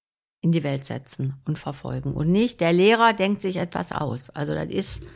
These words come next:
total umgedreht und die Lehrer müssten Kontrolle abgeben, Coaches werden und so weiter.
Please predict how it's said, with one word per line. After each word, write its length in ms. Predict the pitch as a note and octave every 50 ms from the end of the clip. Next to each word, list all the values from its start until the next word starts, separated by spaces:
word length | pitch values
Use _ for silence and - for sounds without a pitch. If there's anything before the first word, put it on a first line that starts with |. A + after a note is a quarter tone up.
| - - - - - -
total 440 | - G3 G3 - A3+ A#3 B3+ A3+
umgedreht 580 | G3+ G3+ A3 A#3 A3+ A#3 A3 B3 C4+ C#4+ C#4+ -
und 200 | - G3+ F#3+ F3+
die 60 | G3
Lehrer 320 | F#3+ G3 G#3 G#3+ G3+ G3+ G3
müssten 560 | F#3+ F#3+ F#3 - - - F3 E3+ F3 F3 - - - - - - - _ _ _ _
Kontrolle 480 | - - F3+ F3 - - A3+ A#3+ A#3+ G#3+
abgeben, 720 | G3+ G#3+ - - - G#3+ G#3+ G#3 G3+ G3+ G#3 G#3 G#3 G#3 - _ _ _ _ _ _ _ _ _ _ _ - - _ _ _ _ _ _ _ _
Coaches 540 | - A3 A3+ A3+ A3+ - G#3 G3 G3 - -
werden 500 | F#3 F#3 F#3 F3+ F#3 F3+ F#3 F#3+ F#3+ F#3
und 220 | - - F#3+ -
so 140 | - F#3+ F3+
weiter. 640 | F3+ F3 F#3 F#3+ F#3 - D#3+ C#3+ D#3+ F3+ G3+ G#3+